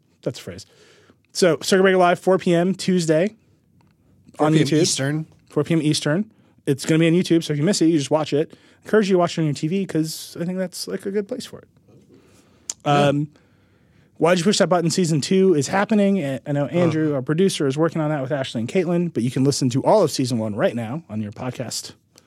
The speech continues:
Speaker 1: app of choice, so go listen to that. Casey Newton's show, Converge,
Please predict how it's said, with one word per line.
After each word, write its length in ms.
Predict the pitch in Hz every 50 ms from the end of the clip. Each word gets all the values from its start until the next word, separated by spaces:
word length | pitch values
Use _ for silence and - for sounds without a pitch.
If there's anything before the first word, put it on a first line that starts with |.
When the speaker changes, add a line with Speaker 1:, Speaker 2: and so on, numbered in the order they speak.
| _ _ _ -
Speaker 1:
app 200 | - 131 123 -
of 160 | - 131 -
choice, 320 | - - - 143 165 175 -
so 100 | - 120
go 80 | 117
listen 220 | 123 127 - - 117
to 40 | 123
that. 220 | 143 175 - - - - - - - - - -
Casey 320 | - - 170 156 - -
Newton's 260 | 165 185 170 185 175 160
show, 180 | - 170 151
Converge, 460 | - 151 127 135 160 170 160 151 -